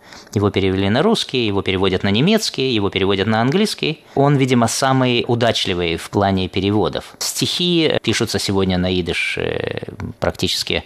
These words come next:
во многих местах. В Европе, в Соединенных Штатах, в Канаде, в Израиле, естественно, и даже в России. Имена эти не на слуху, но,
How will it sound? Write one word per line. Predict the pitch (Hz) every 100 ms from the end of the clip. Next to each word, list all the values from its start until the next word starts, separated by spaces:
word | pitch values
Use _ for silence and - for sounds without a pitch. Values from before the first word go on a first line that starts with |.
| -
во | 101
многих | 95 95 90 -
местах. | 92 - 80 76 -
В | -
Европе, | 92 127 - 113 98 - 110
в | -
Соединенных | 85 80 80
Штатах, | - 143 - 95 -
в |
Канаде, | - 95 135 127 104 92 85 82 82
в | 87 87 90 85
Израиле, | 85 120 160 123 98
естественно, | - 90 - 90 90
и | 87
даже | 90 85
в |
России. | 82 - - 180 175 _
Имена | 110 123 147 139
эти | - 110
не | 123
на | 135
слуху, | 131 - 170 302 254 190
но, | 120 120 135 143 139 135